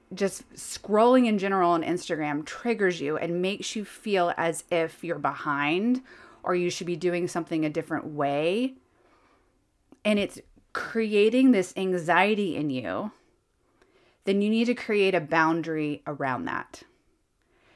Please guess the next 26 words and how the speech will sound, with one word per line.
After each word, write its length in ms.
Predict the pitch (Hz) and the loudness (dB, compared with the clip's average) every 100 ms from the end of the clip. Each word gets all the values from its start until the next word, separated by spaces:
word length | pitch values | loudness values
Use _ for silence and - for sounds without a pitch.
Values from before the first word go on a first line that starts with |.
| _ | _
Whether 300 | 180 185 185 | 2 4 6
that 220 | 180 175 | 6 4
is 140 | 165 156 | 4 -2
hiding 520 | - 165 165 196 214 | -4 -2 0 0 -2
someone, 680 | - 220 214 214 214 226 220 - _ - - | -2 -2 0 -2 -2 -4 -6 -14 _ -20 -6
whether 360 | 185 175 180 | 2 2 4
that 220 | 170 165 160 | 2 0 0
is 120 | 147 | -4
unfollowing 800 | 151 143 - 143 165 196 214 214 | -6 -8 -8 -6 -2 -2 -2 -4
someone, 760 | - 214 208 214 220 226 233 - _ _ _ _ _ - | -2 -2 0 0 -2 -2 -6 -8 _ _ _ _ _ -2
whether 220 | 196 220 | 0 4
that 240 | 214 208 202 | 6 6 6
is 420 | 196 185 180 - _ _ | 2 0 -2 -14 _ _
putting 300 | - 220 214 | -4 -2 0
a 60 | 165 | -2
timer 640 | - 185 180 185 214 220 | -2 0 0 0 -2 -2
on 400 | 175 175 165 160 - | 0 0 0 -4 -4
Instagram 760 | 165 170 - 190 202 220 226 - | -4 -4 -4 -4 -2 0 -2 -2
or 260 | 214 226 220 | 2 2 2
just 420 | 214 226 - - | 0 -4 -4 -6
taking 500 | 220 226 247 254 254 | -4 -2 -2 0 0
a 200 | 180 175 151 | -2 -6 -6
detox 560 | 214 269 - - - | -2 -2 0 -6 -6
from 260 | - - - | -14 -14 -12
social 380 | - - - 110 | -10 -10 -8 -10
media. 440 | 101 - 87 - | -8 -8 -8 -8